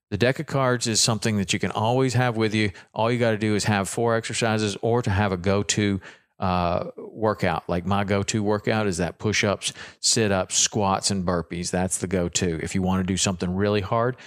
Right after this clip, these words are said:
make all the red cards push-ups, make all the black cards burpees, and then make the joker some sort of a run. That's a tough one. We can experiment with this. Come see me at I cast,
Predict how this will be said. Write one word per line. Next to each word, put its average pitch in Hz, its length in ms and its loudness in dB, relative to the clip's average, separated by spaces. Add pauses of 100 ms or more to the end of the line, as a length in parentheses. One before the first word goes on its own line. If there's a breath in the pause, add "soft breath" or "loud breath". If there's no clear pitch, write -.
(160 loud breath)
make 98 180 -2
all 101 220 2
the 92 100 0
red 101 300 2
cards 107 340 0
push-ups, - 540 0
make 101 180 0
all 90 140 0
the 85 80 -2
black 95 320 0
cards 107 340 -2
burpees, 120 520 0 (280 loud breath)
and 101 240 2
then 104 320 2
make 104 440 0
the 95 380 0
joker 104 460 0
some 98 240 0
sort 101 240 0
of 90 80 -4
a 92 60 0
run. 87 420 0 (240 loud breath)
That's 107 220 0
a 101 60 -4
tough - 320 0
one. 85 180 -6 (300 loud breath)
We 139 120 2
can 214 160 0
experiment 202 600 0
with 117 120 0
this. 95 440 0 (520)
Come 190 220 2
see 214 280 2
me 156 380 0
at 120 120 2
I 151 180 2
cast, - 560 -2